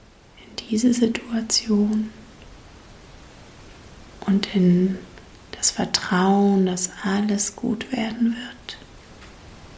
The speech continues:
Einatmen und Ausatmen stehen hier für die beiden Seiten, die auch wir in uns haben.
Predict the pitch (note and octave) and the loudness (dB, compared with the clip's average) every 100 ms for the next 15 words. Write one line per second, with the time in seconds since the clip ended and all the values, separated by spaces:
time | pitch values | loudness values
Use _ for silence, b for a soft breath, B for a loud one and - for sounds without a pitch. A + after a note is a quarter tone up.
0 | - - - - - - - - - - | -20 -20 -20 -20 -20 -20 -20 -20 -20 -20
1 | - - - - - - - - - - | -20 -20 -20 -20 -20 -16 -16 -16 -20 -8
2 | - G3+ G3+ G#3 G#3 G3 F#3+ F#3+ - - | 2 6 8 8 6 2 0 -2 -4 -6
3 | B3 G#3+ A3 A3 - - - - A#3 A#3 | -4 -2 -2 -4 -10 -20 -18 0 4 4
4 | A#3 F#3+ G3 G3 - C4 F3 F3 F3+ - | 2 -2 0 -2 -2 -2 -2 -2 -4 -4
5 | F#3+ F#3+ - - G3+ G3 G3+ G#3+ G#3 G#3+ | -2 -2 -2 0 2 0 2 4 4 4
6 | G#3 G#3 G#3 - - - - - - - | 0 -2 -4 -12 -20 -20 -20 -20 -20 -20
7 | - - - - - - - - - A3+ | -20 -20 -20 -20 -20 -20 -20 -14 0 2
8 | G#3+ - F#3+ F#3+ G3+ F#3+ - F3 F3+ F#3 | 4 2 2 4 4 4 2 0 2 0
9 | F#3+ - F#3 G3 B3+ - - F3+ F#3 F#3+ | -2 0 0 0 -4 -10 -4 0 2 2
10 | F#3+ F#3+ A3 F#3+ F#3+ F#3 - G#3+ F#3+ G3+ | 2 0 0 0 0 -2 -4 -2 -2 -2
11 | G3+ A3+ G#3+ | -4 -2 -2